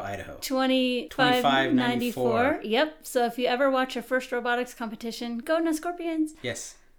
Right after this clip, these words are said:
Speaker 1: Ding 'em.
Speaker 2: Yeah. Yeah. Now we have another son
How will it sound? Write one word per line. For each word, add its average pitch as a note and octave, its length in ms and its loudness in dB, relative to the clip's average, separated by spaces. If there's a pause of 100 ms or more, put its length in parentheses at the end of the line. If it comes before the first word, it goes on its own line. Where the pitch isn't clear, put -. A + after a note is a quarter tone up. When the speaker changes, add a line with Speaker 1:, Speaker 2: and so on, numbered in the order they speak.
(120)
Speaker 1:
Ding D3 200 2
'em. A#2+ 220 0 (460)
Speaker 2:
Yeah. A3 200 -2 (260)
Yeah. C4+ 400 0 (260)
Now C4 560 4
we C4+ 120 2
have C#4+ 160 4
another E4+ 280 4
son G#3 460 -4